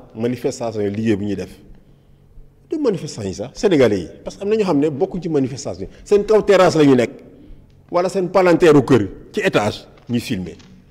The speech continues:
Ñi doon filmé, c'était pas les manifestants, c'était les Sénégalais yi nekk seen kër.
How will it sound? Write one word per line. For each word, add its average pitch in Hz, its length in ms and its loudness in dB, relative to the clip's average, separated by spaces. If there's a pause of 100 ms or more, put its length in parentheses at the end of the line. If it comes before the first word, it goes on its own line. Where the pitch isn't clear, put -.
(1200)
Ñi 196 100 4
doon 302 120 6
filmé, 214 280 6
c'était 247 240 -2
pas 302 140 2
les 285 100 2
manifestants, 285 500 0 (240)
c'était 240 220 -4
les 214 100 4
Sénégalais 190 540 4
yi 170 60 4
nekk 240 140 -2
seen 240 240 0 (120)
kër. 226 260 6